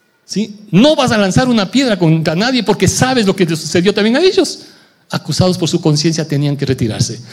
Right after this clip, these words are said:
Solo quedó la mujer y aquel hombre, ¿sí? Que restauró su vida completamente.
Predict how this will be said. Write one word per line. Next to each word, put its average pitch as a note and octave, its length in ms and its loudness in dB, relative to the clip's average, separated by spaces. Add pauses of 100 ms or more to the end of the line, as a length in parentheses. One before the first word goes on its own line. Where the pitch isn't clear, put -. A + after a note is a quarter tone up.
(180)
Solo D4 720 0
quedó A3+ 360 2
la F#3 120 2
mujer G#3 480 0
y D#3+ 100 2
aquel F3+ 480 0 (800)
hombre, C3+ 560 0 (280)
¿sí? F3+ 400 -8 (1000)
Que E3+ 120 2
restauró D3+ 340 2
su F3 120 0
vida F#3+ 240 0
completamente. F3 840 -2